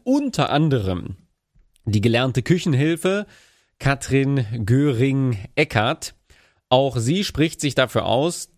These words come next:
die Demonstration gegen den Bundesparteitag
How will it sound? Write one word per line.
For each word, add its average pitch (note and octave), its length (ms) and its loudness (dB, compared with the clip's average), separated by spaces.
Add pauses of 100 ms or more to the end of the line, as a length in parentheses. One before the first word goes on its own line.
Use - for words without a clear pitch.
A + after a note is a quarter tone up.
(140)
die B2 160 0
Demonstration D3+ 1300 0
gegen F#3 420 0
den F#2+ 380 0 (440)
Bundesparteitag B2 1160 0